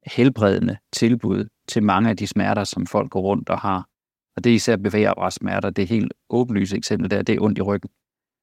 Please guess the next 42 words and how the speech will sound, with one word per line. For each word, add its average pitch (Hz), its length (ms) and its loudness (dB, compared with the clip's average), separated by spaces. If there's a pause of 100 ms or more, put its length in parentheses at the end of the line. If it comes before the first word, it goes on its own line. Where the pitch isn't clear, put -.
(200)
Det - 20 -4
er 110 40 2
jo 104 60 4
noget, 104 220 4
vi 104 60 4
næsten 101 260 0
alle 101 140 4
sammen 95 240 2
oplever. 98 460 -2 (460)
Men 101 180 2
rigtig 117 240 4
meget 104 200 4
ondt 110 180 0
i 107 40 -4
ryggen 101 280 0
går 98 140 0
væk 113 280 2
af 73 120 -4
sig - 140 -8
selv. - 220 -8 (460)
Der - 60 0
er - 40 2
tal, 98 280 -2
der 101 60 -2
viser, 98 260 -2
at - 180 -8 (120)
akut 113 280 0
opstået 104 320 2
ondt - 100 0
i - 20 0
ryggen, 104 300 0
det 101 120 0
vil 101 120 2
man 98 140 2
forvente 113 320 0
går - 140 -2
væk 98 240 0
inden 101 180 0
for - 120 -10
seks - 320 -2
uger 101 260 -2
i 90 160 -6